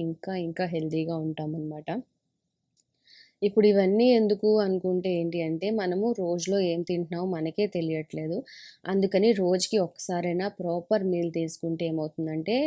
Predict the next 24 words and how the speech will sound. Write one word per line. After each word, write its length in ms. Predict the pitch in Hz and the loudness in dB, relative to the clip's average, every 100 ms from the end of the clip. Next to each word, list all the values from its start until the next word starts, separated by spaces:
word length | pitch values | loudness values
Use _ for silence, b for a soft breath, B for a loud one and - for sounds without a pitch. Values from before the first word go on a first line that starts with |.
| 220 | 0
రోజులో 460 | 170 165 175 170 185 | 0 0 0 0 -2
మన 240 | 180 180 | -2 -2
బాడీకి 380 | 160 156 165 165 | -4 -4 -6 -6
కావాల్సిన 500 | 170 160 160 - 185 220 - | -6 -4 -4 -4 -4 -4 -6
అన్ని 400 | 160 160 175 185 180 | -4 -2 0 0 0
న్యూట్రియంట్స్ 640 | 160 160 - 170 165 - 220 | -2 -4 -4 -4 -4 -4 -4
మనకి 360 | 196 165 165 226 | -4 -4 -6 -4
వస్తాయని 640 | 240 170 - 170 156 160 285 B B B B B B | -2 -2 -4 -6 -6 -4 -6 B B B B B B
పెద్దవాళ్ళు 460 | 185 160 175 185 185 | -2 0 2 2 0
చెప్తూ 320 | 170 - 170 | -2 -4 -4
ఉంటారు 360 | 165 160 160 156 | -2 -2 -4 -4
కదా! 180 | 160 180 | -6 -4
అందుకని 460 | 160 160 160 160 208 | -4 -6 -4 -4 -2
మనం 240 | 214 175 160 | -2 -4 -4
ఇట్లా 240 | 156 170 156 | -6 -8 -6
చేసుకోవాలి. 640 | 156 151 - 160 156 190 240 | -6 -6 -6 -6 -2 -2 -2
కందిపప్పు, 640 | 180 160 160 165 160 165 160 | -2 -2 -4 -6 -6 -8 -6
కందిపప్పు 500 | 160 160 160 156 - | -4 -4 -4 -6 -8
తర్వాత 340 | 160 156 156 165 | -8 -6 -6 -6
శనగపప్పు, 600 | - 160 156 156 156 160 160 170 | -4 -4 -4 -6 -6 -6 -6 -6
ఇట్లాగా 400 | - 175 180 240 | -6 -4 0 0
మొత్తం 440 | 196 156 _ 226 214 | 0 -4 _ -2 0
పప్పులన్నీ 760 | 190 156 - 175 170 160 175 208 | -2 -8 -4 -4 -2 -2 -2 -2
చెప్పినట్టుగానే 800 | - 160 165 165 160 156 156 180 | -4 -6 -6 -6 -6 -8 -6 -4